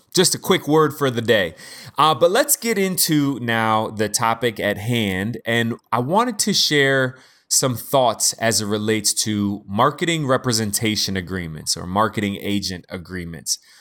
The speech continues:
Now, I've had a lot of comments from people, um, around this topic in particular, and this is kind of the right time because as we have on the football side, athletes who are transitioning from college into the pros,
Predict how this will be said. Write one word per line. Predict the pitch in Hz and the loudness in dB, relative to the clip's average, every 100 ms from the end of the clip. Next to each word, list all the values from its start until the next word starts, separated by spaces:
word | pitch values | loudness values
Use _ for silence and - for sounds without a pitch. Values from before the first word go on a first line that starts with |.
| - _ | -20 _
Now, | 127 143 | 0 0
I've | 165 | 0
had | 180 165 139 | 2 2 2
a | |
lot | 123 123 139 143 | 2 2 2 0
of | - | -6
comments | - 127 127 123 117 | -2 0 0 0 0
from | - 120 104 | 0 -2 -4
people, | 117 113 107 110 104 - - | -4 -4 0 0 -2 -10 -8
um, | 107 101 92 - | -4 -2 -4 -4
around | 107 104 110 110 104 | -2 2 2 0 0
this | 101 | 0
topic | - - 82 - 107 113 | 0 0 0 0 -2 -2
in | 101 | -4
particular, | 104 - 139 123 113 | -2 -2 -2 0 0
and | 110 120 | 2 2
this | 120 | 0
is | 127 - | 0 0
kind | 139 131 | 0 0
of | |
the | 113 | 0
right | 107 113 110 | 2 2 0
time | - 113 110 107 104 - _ _ _ _ | -2 0 2 2 -2 -6 _ _ _ _
because | 127 131 120 | 0 2 4
as | 120 113 | 2 2
we | 113 123 | 2 2
have | 120 113 110 104 101 - _ | 2 2 2 0 -4 -16 _
on | 104 104 | -2 -2
the | 92 | -2
football | - 175 135 117 | 0 0 2 2
side, | 104 120 113 110 | 2 2 2 0
athletes | - 113 113 113 107 - | 0 0 0 -2 -2 0
who | 120 | 2
are | 107 | 0
transitioning | 104 110 107 104 104 107 101 | 0 -2 0 -2 -2 -4 -4
from | 95 | -6
college | - 110 110 107 98 | -2 0 2 0 -4
into | 104 107 | -4 -4
the | 92 | -6
pros, | - 127 123 120 113 110 | -2 2 2 2 0 -4